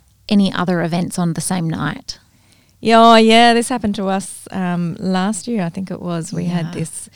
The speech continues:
Speaker 2: awards night. Ah, super prestigious, super high-end. We created the most beautiful event space. Um,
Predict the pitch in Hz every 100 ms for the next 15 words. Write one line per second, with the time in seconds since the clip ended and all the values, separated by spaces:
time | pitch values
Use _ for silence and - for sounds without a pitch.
0 | _ _ - 180 180 175 170 160 160 202
1 | 247 _ _ _ _ _ _ _ 214 208
2 | 165 _ _ - - - 262 226 - 190
3 | - 185 170 - 165 - - 214 220 220
4 | 185 165 160 165 160 160 160 165 165 -
5 | _ _ _ _ 202 180 180 - 214 196
6 | 185 180 180 170 165 - 175 175 180 196
7 | 196 185 170 165 160 - 180 165 160 -
8 | - - 95 - 247 - - _ _ _
9 | _ _ - 175 165 165 165 160 -